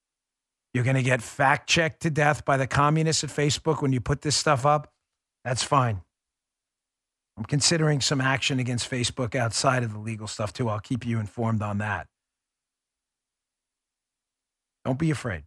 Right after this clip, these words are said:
There's more, folks, in Arizona. Just the news, article in the newsletter. Please read it. Not only do we have seventy-four thousand votes, there was no record of them being mailed in, according to this individual at the hearing.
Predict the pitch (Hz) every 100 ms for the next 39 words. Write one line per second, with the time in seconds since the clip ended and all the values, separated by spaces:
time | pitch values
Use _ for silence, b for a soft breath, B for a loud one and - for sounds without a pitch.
0 | _ _ _ _ _ _ _ _ _ _
1 | _ _ _ 151 127 165 190 143 90 104
2 | 98 - - - _ _ _ _ 135 127
3 | 113 110 107 95 85 - _ _ _ _
4 | - 143 - 151 147 147 110 107 120 123
5 | 127 123 120 120 131 117 101 90 - -
6 | 147 131 127 113 82 _ _ _ _ _
7 | _ _ 123 175 208 190 170 160 135 113
8 | 156 151 151 117 143 120 139 135 113 110
9 | 131 113 - - - _ _ _ _ _
10 | _ _ 120 113 117 139 123 143 151 131
11 | 117 113 127 120 113 120 110 104 139 117
12 | 104 143 127 117 104 113 104 - 120 113
13 | 120 117 120 98 98 135 131 90